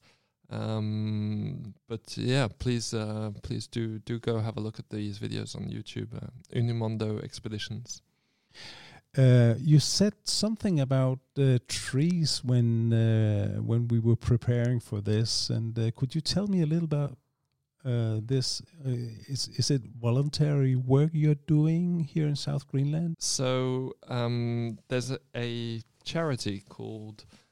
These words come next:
Speaker 1: Greenland Trees, and it's only been set up a couple of years ago, um,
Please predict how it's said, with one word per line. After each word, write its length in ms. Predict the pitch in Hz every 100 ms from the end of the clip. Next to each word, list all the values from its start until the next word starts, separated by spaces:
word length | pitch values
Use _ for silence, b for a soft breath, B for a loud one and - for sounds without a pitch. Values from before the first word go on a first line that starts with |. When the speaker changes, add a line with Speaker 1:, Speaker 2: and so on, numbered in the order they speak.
| b -
Speaker 1:
Greenland 420 | 127 123 117 -
Trees, 440 | 110 104 127 - -
and 260 | 110 107 107
it's 200 | - -
only 240 | 120 123
been 180 | 113 104
set 180 | - 107
up 140 | -
a 20 |
couple 240 | - 107 104
of 60 |
years 260 | 101 113 110
ago, 300 | 107 98 104 _ _ _ _ -
um, 640 | 104 104 104 104 110